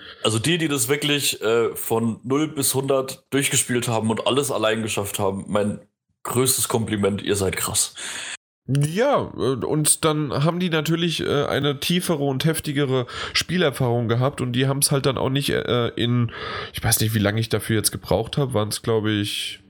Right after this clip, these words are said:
Speaker 2: ja, so vier, fünf Stunden ungefähr hab ich dafür gebraucht, um dann auch die Platin zu bekommen. Also ähm, um aber vielleicht, um vorne aufzurollen, ähm, es ist eine hübschere,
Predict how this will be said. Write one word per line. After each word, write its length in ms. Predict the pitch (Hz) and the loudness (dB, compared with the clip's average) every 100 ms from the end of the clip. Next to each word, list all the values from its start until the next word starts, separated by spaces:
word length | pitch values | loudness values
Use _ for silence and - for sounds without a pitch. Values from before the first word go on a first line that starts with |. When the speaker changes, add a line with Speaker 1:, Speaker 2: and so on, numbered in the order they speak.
| - _ _ | -20 _ _
Speaker 2:
ja, 180 | - 104 | -4 0
so 140 | 110 110 | 2 0
vier, 640 | - - - - 127 147 | -2 -4 -2 0 2 0
fünf 400 | 147 - 135 143 | 0 -2 0 0
Stunden 760 | - - 135 160 185 175 196 - - - - | -4 0 0 0 0 2 2 0 -10 -12 -4
ungefähr 480 | 151 151 151 160 | 0 0 0 2
hab 140 | 147 143 | 2 0
ich 80 | 143 | -2
dafür 260 | 143 143 | -2 -2
gebraucht, 460 | 139 - 117 143 - | -4 0 0 0 -2
um 160 | 120 | 0
dann 140 | 127 113 | 0 0
auch 120 | 123 | 0
die 100 | 113 | -2
Platin 520 | - 101 104 - 143 | -2 0 0 0 -2
zu 140 | 143 151 | 0 0
bekommen. 400 | 131 143 135 135 - - - - - - - | 2 2 2 0 -4 -6 -6 -6 -8 -10 -4
Also 520 | - 120 120 - - _ _ _ _ - - - - _ - - | -2 2 0 -2 -8 _ _ _ _ -20 -20 -18 -18 _ -8 0
ähm, 280 | 117 113 - | 0 0 -2
um 160 | 135 135 | -2 0
aber 220 | 123 123 | 0 0
vielleicht, 380 | 123 120 127 - | 2 2 0 -2
um 160 | 117 117 | -2 0
vorne 360 | - 123 131 | 0 0 2
aufzurollen, 760 | 87 123 - 131 110 120 123 120 - - | 0 -2 0 0 2 2 0 -4 -6 0
ähm, 280 | 110 113 - | 0 0 -4
es 220 | - 120 135 | -2 0 2
ist 100 | 156 | 2
eine 240 | 127 127 | 2 2
hübschere, 800 | 151 151 - 143 131 131 127 127 | 2 2 0 0 2 2 0 -2